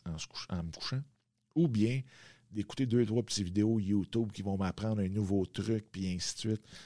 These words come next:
Donc, j'ai beaucoup de misère moi-même, mais pour l'avoir essayé quelques fois, effectivement, c'est beaucoup, beaucoup plus relax. La chose qui m'aide, par contre, présentement, c'est vrai, j'en ai pas parlé encore,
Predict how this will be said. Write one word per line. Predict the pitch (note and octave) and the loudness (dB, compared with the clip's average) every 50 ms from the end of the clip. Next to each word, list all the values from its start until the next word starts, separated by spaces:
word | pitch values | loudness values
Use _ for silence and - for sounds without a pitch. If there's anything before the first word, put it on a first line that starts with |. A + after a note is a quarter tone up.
| - - - - _ - | -20 -20 -20 -20 _ -6
Donc, | - G#2 G2+ F#2+ - _ _ _ _ _ _ _ _ _ _ - | -2 0 0 -2 -2 _ _ _ _ _ _ _ _ _ _ -2
j'ai | B2 G2 A2+ A2+ | 2 4 4 4
beaucoup | G2+ A#2 A2+ - D#3+ | 4 2 0 2 2
de | C#3 | 2
misère | A#2+ A2+ G#2+ G2+ A2 G#2+ G#2+ | 2 2 2 2 2 2 2
moi-même, | G#2 G#2 G2 F#2 F#2+ F#2 D#2+ D#2 - _ _ _ _ F2+ F#2+ | 2 0 2 2 0 -2 -2 -4 -8 _ _ _ _ -12 -4
mais | G2 G2+ G#2 G#2+ G#2+ - _ _ _ _ _ _ _ _ - | 0 2 4 2 2 -2 _ _ _ _ _ _ _ _ 0
pour | B2 B2 A#2+ A#2+ A#2+ A#2 G#2+ G#2+ | 4 6 6 6 6 6 4 4
l'avoir | G2+ F#2+ F2+ F2 E2 F#2+ G2+ G2+ G2+ F2+ - - _ | 2 2 0 -2 -4 -4 -4 -4 -4 -6 -10 -12 _
essayé | - G2+ F2+ - - G#2 F#2 F2+ F#2+ G#2 A2 G#2 | -4 -2 0 2 2 2 0 0 0 0 0 0
quelques | - - G#2+ G2+ - - F#2+ | -2 -2 -2 0 0 0 -2
fois, | E2+ - - A2 A2 A2+ A2 G2+ - - - - _ _ _ _ _ _ _ - | -2 -2 -2 -2 0 0 -2 -4 -8 -14 -20 -20 _ _ _ _ _ _ _ -6
effectivement, | A#2+ A#2 A2+ - - A2+ G#2 - - - G2 E2+ D2+ E2+ F#2 G2 F#2+ | -4 -4 -2 -2 -2 -2 -2 -2 -2 -2 -2 -2 -2 -2 -2 -2 -4
c'est | F#2 - - A#2+ - | -4 -6 -10 -12 -12
beaucoup, | F#2+ F#2 A#2+ A#2 G#2+ - - A#2 - _ - | -4 0 2 2 2 2 -2 -6 -6 _ -8
beaucoup | G2+ G2 - - | -8 -8 -6 -4
plus | - - A2 | 0 2 2
relax. | G#2 G#2+ F#2+ G2 G2 - - - - - - - - - - | 4 4 2 0 0 -2 -4 -6 -8 -10 -20 -20 -18 -10 -6
La | G#2+ G2+ | -2 2
chose | - - D#3+ E3 - - | 4 6 8 6 6 4
qui | - B2 | 2 0
m'aide, | B2 C#3 D3 C#3+ | 2 2 0 0
par | - - A2 - | 0 -2 -2 0
contre, | - C#3 C#3+ C#3+ - - _ _ _ _ _ _ _ - - | 0 0 0 0 -2 -8 _ _ _ _ _ _ _ -10 -2
présentement, | - - B2+ A#2+ A2 A2+ G2+ - - A2 A#2 A#2 | 2 4 6 8 8 8 6 4 2 0 0 0
c'est | - - E2 | 0 0 0
vrai, | F#2 G#2 | 0 0
j'en | F2+ E2+ | 0 0
ai | D#2 | -2
pas | - A2+ G#2 | -2 -2 -2
parlé | - F2+ E2+ F#2 | -2 -2 -2 0
encore, | G2+ G2 E2+ F#2 G#2+ A2+ G#2 | 0 -2 0 0 -2 -2 -2